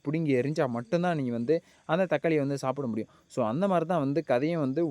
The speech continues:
உனக்கு வந்து நீ வந்து வேணுங்கிறத வந்து விஜய் கிட்ட வந்து தெளிவா வந்து சொல்லி சொல்லு. விஜயை வந்து நீ வந்து இங்க நிக்க வை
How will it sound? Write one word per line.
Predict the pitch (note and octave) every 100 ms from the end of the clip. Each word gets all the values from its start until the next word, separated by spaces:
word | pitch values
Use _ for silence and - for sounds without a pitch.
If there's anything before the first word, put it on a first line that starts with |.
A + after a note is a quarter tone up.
| A#2
உனக்கு | D3 F3+ E3+
வந்து | C#3+ F3
நீ | D#3
வந்து | A#2+ C#3
வேணுங்கிறத | B2 C#3 C#3+ C#3 B2+ A2+
வந்து | G#2+ C3+
விஜய் | B2 D#3+ D#3
கிட்ட | C#3
வந்து | A#2+ C#3+
தெளிவா | C#3+ C#3 D3
வந்து | C3+ B2+
சொல்லி | C3+ A#2+
சொல்லு. | A2+ B2+ D#3+ - - -
விஜயை | E3 B3+ A3
வந்து | F3 G3
நீ | E3
வந்து | D3+ E3+
இங்க | C#3+ D#3+
நிக்க | D#3 C#3+ E3+
வை | C3+